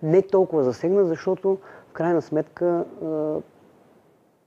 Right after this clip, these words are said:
не зависи, това са по независещи от мен обстоятелства. Аз в тренировъчен процес съм спазвал режим, а, нали, давал съм всичко от себе си, направихме състезание, което беше уникално тогава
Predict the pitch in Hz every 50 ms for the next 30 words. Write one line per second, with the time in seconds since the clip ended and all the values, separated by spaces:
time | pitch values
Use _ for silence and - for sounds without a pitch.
0 | _ _ _ _ _ 151 147 147 131 117 123 120 135 156 - - 170 - - -
1 | 165 160 - 147 - 151 147 147 123 131 127 156 - - - - 147 147 - 147
2 | 147 143 147 143 135 120 - - 143 135 127 117 - 110 - - - - - -
3 | - - - _ _ _ _ _ _ - 147 143 143 147 143 139 131 - - -
4 | - - 143 135 135 135 139 135 131 - - 143 135 135 - - - - 131 120
5 | - - 135 131 - - 143 120 - - - 127 123 113 117 123 120 120 120 110
6 | 110 113 113 110 117 - - - - - - - - _ _ _ _ _ _ _
7 | _ _ - - 135 120 113 120 117 107 - - 156 143 131 131 127 - - 151
8 | 139 135 135 135 135 - - 127 113 - 139 135 - - 143 131 - - 127 123
9 | 120 - - 127 123 - - 135 135 131 135 135 117 - - - 120 123 127 127
10 | 127 131 120 113 - - - - - - - - - - 135 135 - - 131 127
11 | 143 135 - 139 131 127 123 110 - 139 135 147 156 151 143 127 - - 127 127
12 | 123 127 123 123 -